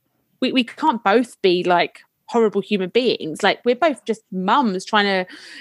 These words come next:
get through it." And I, I think that's it. But it is embarrassing to say. Like, I feel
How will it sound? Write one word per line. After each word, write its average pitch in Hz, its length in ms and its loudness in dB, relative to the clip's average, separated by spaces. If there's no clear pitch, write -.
get - 300 0
through 262 220 0
it." 156 260 4
And 226 240 2
I, 254 320 2
I 240 120 2
think 240 360 -2
that's - 240 0
it. 226 200 2
But - 120 2
it 277 200 0
is 285 140 2
embarrassing 247 680 0
to 202 120 -8
say. 190 440 0
Like, 180 280 0
I 226 160 4
feel 240 240 0